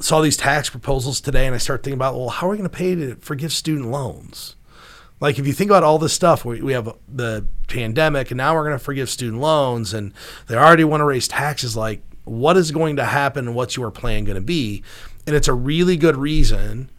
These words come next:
that somebody should be building a financial plan. And if you did one five years ago and put it in a drawer like most people do,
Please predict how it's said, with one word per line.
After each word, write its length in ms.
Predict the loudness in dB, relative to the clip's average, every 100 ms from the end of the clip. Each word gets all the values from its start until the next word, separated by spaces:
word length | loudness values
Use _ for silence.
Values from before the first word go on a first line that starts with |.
| -16 -16 -6
that 180 | -6 -4
somebody 580 | -2 0 0 2 0 2
should 240 | 0 0
be 120 | -2
building 380 | -2 0 0 0
a 100 | -4
financial 540 | -4 -4 -4 -4 -6 -8
plan. 580 | -6 -6 -4 -6 -8 -12 -18 -20 -6
And 100 | -6
if 120 | -4
you 100 | -4
did 240 | 0 0
one 160 | 2 0
five 460 | -2 0 2 2 0
years 300 | -4 -2 -2
ago 420 | -2 -4 -4 -4
and 220 | -8 -8
put 180 | 0 2
it 100 | 2
in 100 | 2
a 80 | 0
drawer 380 | 2 2 2
like 220 | 0 -4 -6
most 280 | -8 -8
people 300 | -10 -8 -6
do, 520 | -4 -2 -2 -4 -8